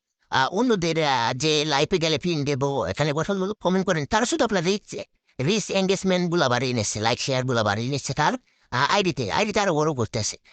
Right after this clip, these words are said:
তো আপনারা এটা না করে আপনার নিজে কিছু করার চেষ্টা করেন, নিজের যোগ্যতা অনুযায়ী নিজে একটা অনন্য লেভেলে চলে যেতে পারবেন, যেটা আপনি কখনো কল্পনা করতে পারবেন না। তো সেক্ষেত্রে আজকে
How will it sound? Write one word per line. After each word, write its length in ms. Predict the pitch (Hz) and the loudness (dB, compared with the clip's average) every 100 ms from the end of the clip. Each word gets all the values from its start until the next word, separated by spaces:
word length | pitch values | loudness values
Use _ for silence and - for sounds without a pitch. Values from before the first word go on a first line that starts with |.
| _ - | _ -2
তো 180 | 143 143 | 0 2
আপনারা 440 | - 160 226 208 | 0 2 2 0
এটা 380 | 196 190 202 190 | 0 0 2 2
না 200 | 180 160 | 2 2
করে 320 | 285 220 226 | 2 2 2
আপনার 320 | - 165 151 | 0 0 0
নিজে 260 | 147 185 220 | 2 0 0
কিছু 220 | 233 226 | -2 0
করার 200 | 202 190 | 2 2
চেষ্টা 220 | - - | 2 0
করেন, 200 | 196 269 | 2 2
নিজের 340 | 196 160 196 156 | 2 2 2 2
যোগ্যতা 380 | 160 214 285 | 0 0 0
অনুযায়ী 340 | 240 202 175 143 | 0 2 2 2
নিজে 320 | 160 185 185 - _ - | 0 0 0 -4 _ -4
একটা 440 | 147 170 156 139 - _ - | 0 2 4 2 -2 _ 0
অনন্য 320 | 302 311 269 | 2 4 4
লেভেলে 340 | 180 165 180 | 2 2 2
চলে 220 | 151 160 | 2 0
যেতে 180 | 135 143 | 0 0
পারবেন, 420 | 127 117 190 294 | 0 0 -2 -2
যেটা 220 | 156 156 127 | -2 2 2
আপনি 180 | 143 123 | 2 -2
কখনো 260 | 143 175 | -2 -2
কল্পনা 360 | 147 202 214 196 | 0 0 2 0
করতে 220 | 127 120 | 0 0
পারবেন 260 | 107 82 87 | 0 -2 -6
না। 140 | 78 - | -8 -4
তো 200 | 123 90 | -2 0
সেক্ষেত্রে 460 | 151 147 180 185 | -2 -2 -2 0
আজকে 340 | 147 - 156 | 0 0 -4